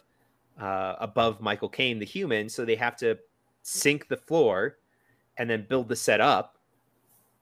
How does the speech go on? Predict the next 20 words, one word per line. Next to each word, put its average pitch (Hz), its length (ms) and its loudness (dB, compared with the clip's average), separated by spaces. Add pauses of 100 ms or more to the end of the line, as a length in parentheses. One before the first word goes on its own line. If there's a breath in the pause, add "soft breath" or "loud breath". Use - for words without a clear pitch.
(100)
So - 180 -8
you 113 100 -4
can 113 100 -4
have 127 320 0
puppeteers 123 440 0
standing 113 360 2
on 110 100 -4
the 107 80 -4
ground 98 460 -2 (300 soft breath)
and 107 120 -4
then 104 120 -2
have 110 240 -2
the 104 60 -4
set - 460 2
above, 110 540 -4 (100)
like, 104 220 -6
at 110 160 0
their 101 140 -4
shoulder 143 340 0
height. - 380 -8